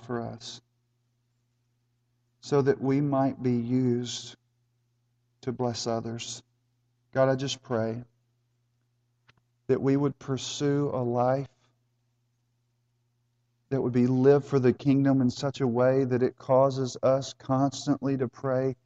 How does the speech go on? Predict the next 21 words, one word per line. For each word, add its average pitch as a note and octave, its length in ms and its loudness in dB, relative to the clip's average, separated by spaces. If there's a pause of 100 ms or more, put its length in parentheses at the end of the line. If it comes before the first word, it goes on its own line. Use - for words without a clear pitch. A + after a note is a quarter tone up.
(260)
"Help D3 300 0
my B2+ 300 -4
unbelief." B2 840 -2 (1500)
And C3+ 100 0
Lord, C3+ 160 6
I C3+ 60 6
just B2+ 300 -6
pray C3+ 260 2
that B2+ 160 -2
we C3 140 0
would B2 180 0
be B2 140 4
like B2 300 0
Jesus, A2+ 480 -2 (960)
that B2 120 0
we C3 140 2
would C3+ 220 -2
speak - 380 -4
the C3+ 120 0
gospel C3 500 4
clearly, A2+ 640 -2